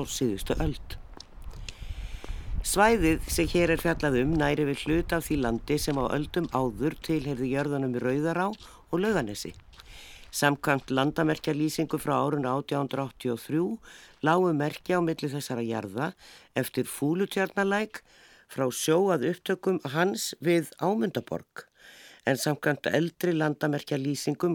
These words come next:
lágu merkin austar, það er að segja frá Ámundaborg sjónhendingu í stein á Kirkjusandi sem nefndur var Stúlknaklettur.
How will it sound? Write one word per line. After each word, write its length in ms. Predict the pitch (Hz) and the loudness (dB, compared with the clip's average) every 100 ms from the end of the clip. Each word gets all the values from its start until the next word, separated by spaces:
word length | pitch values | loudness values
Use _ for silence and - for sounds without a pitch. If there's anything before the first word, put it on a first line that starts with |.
| 151 | 2
lágu 240 | 139 131 | 2 0
merkin 400 | 139 - 156 147 - | -2 -2 -2 -2 -2
austar, 480 | 190 - - - - - | -2 -4 -6 -8 -8 -6
það 140 | 131 120 | 0 0
er 80 | 110 | 0
að 80 | |
segja 360 | - 165 185 202 - - - - | 0 0 0 -2 -8 -20 -16 0
frá 160 | 147 - | 2 4
Ámundaborg 720 | 147 165 156 147 147 147 - - | 4 4 2 -2 0 -2 -2 -12
sjónhendingu 880 | - 147 151 131 143 - 139 131 127 117 | -4 0 0 0 -2 -2 -2 0 -2 -2
í 80 | |
stein 400 | - - 180 185 | -4 0 2 2
á 80 | 170 | 0
Kirkjusandi 840 | 117 160 - 175 165 165 - 151 - - - - | -4 -4 -4 -4 0 0 0 -4 -4 -18 -20 -14
sem 240 | - 156 139 | 0 2 4
nefndur 400 | 151 - 131 135 | 2 2 0 0
var 160 | 131 | -2
Stúlknaklettur. 960 | - - - - 147 127 95 - 80 | -4 -8 -10 -4 -2 -2 -6 -10 -10